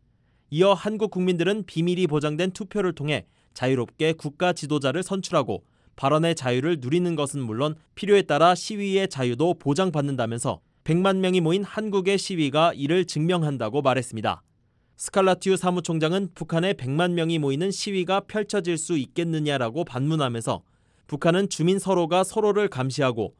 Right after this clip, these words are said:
곳곳에 보위부원이 활동하고 있기 때문에 한국과 같은 상황은 기대할 수 없는 상황이라고 꼬집었습니다.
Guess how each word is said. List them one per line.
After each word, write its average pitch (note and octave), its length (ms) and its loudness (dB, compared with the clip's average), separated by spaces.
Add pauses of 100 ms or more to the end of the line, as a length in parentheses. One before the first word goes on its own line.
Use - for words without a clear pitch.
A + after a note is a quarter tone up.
(240)
곳곳에 D#3 580 0
보위부원이 E3 680 2
활동하고 F#3+ 560 0
있기 C3+ 200 -4
때문에 B2 440 -4 (220)
한국과 G3+ 500 -2
같은 D#3+ 300 -2
상황은 C#3+ 500 -4
기대할 D3+ 420 0
수 F3 220 -4
없는 E3 400 0
상황이라고 D3 680 -2
꼬집었습니다. C3 760 0